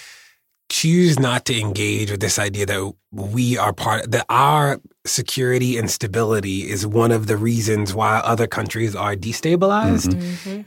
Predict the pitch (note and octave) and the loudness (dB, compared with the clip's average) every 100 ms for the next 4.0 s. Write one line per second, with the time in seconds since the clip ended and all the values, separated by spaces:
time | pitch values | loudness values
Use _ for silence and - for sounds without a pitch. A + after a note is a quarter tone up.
0 | - B2 B2 B2 - G#2 G#2+ _ - B2 | -2 2 4 2 0 -6 -8 _ -6 0
1 | B2+ A2+ B2+ A#2 A2 A#2 G2+ A2+ G#2+ - | 0 2 2 2 0 -2 -4 -4 -4 -6
2 | - D#3+ D#3 B2 A2 A2 A2 A2 G#2+ - | -4 0 2 2 2 2 2 0 -2 -8
3 | A2 F#2+ - A#2 G#2+ F2+ G2+ A#2 E3 | -8 -8 -6 -4 -4 -4 -6 -4 -6